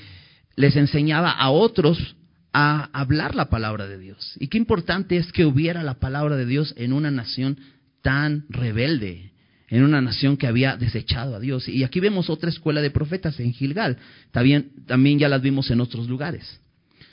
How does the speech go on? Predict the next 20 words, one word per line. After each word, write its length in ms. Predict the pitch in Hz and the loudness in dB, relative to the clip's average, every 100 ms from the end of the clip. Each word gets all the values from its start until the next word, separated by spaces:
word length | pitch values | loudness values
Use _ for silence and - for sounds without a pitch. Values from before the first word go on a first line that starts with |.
| _ | _
Entonces, 500 | 143 175 190 196 - - _ | -4 0 4 2 2 -10 _
dice 300 | 160 170 185 | 0 0 0
que 100 | 160 | 0
aquí 300 | - - 196 | -4 -4 0
hay 160 | 175 | 2
hambre 200 | 165 175 | 2 2
en 60 | 170 | 0
la 140 | 151 | 0
tierra, 320 | 151 143 147 165 | 0 0 0 -2
y 80 | 127 | -2
dice, 220 | 135 139 | 0 0
"Y 80 | 147 | 2
los 240 | 143 - | 0 0
hijos 260 | 202 214 180 | -2 0 2
de 80 | |
los 140 | 165 160 | 0 0
profetas 480 | 160 147 170 175 156 | -2 -2 -4 -4 -6
estaban 400 | 131 156 151 147 | -6 -4 -2 -2
con 260 | 131 135 | -4 -4
él, 280 | 196 135 120 | -2 -2 -4